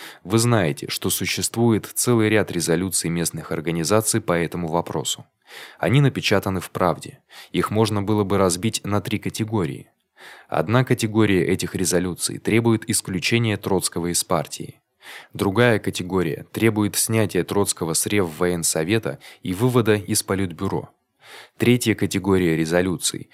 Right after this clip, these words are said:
к которой принадлежит и последний проект резолюции, присланный сегодня в Ц К товарищами от Москвы, Ленинграда, Урала, Украины, требует снятия Троцкого с Реввоенсовета и условного его оставления в Политбюро.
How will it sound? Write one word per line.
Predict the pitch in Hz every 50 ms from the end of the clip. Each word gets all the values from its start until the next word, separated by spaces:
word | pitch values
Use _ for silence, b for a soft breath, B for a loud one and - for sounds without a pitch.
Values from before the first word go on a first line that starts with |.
| b b
к | - - -
которой | - 92 85 - 104 101 95 87
принадлежит | - - 95 95 92 87 90 92 95 90 101 101 98 -
и | - -
последний | - 101 92 - - - 110 98 85 82 78
проект | - - 87 85 82 - -
резолюции, | - 85 73 - 80 80 110 117 - - - - - - B B B B B B -
присланный | - 127 117 - - 107 98 98 95
сегодня | - - 95 92 98 104 101 95 92 87
в | -
Ц | - 101 92
К | - 104 98 90
товарищами | - 90 85 90 90 90 82 - - - 90 85
от | 82 80 -
Москвы, | 85 80 - - - - 92 104 104 92 80 -
Ленинграда, | 82 82 87 85 85 82 85 80 90 92 98 95 87 87 82 B B B B
Урала, | - 101 95 101 98 95 90 85 78 71 - _
Украины, | - 95 - - - 80 78 87 110 117 104 76 76 - B B B B B B B
требует | - 101 127 135 120 117 110 - -
снятия | - - 113 117 113 - 95 90
Троцкого | - - 110 117 117 - - 104 87 95
с | - -
Реввоенсовета | 87 104 101 90 78 78 87 90 87 85 82 - - 85 80 80 98 117 - - 76 - B B B B B B
и | 107 110
условного | - 107 104 - - 117 127 131 107 98 101 90 87
его | 85 80 87 87 101 101 -
оставления | - - - - 85 80 85 95 117 123 123 110 98
в | - -
Политбюро. | - 87 85 92 85 80 - 90 85 78 71 - - _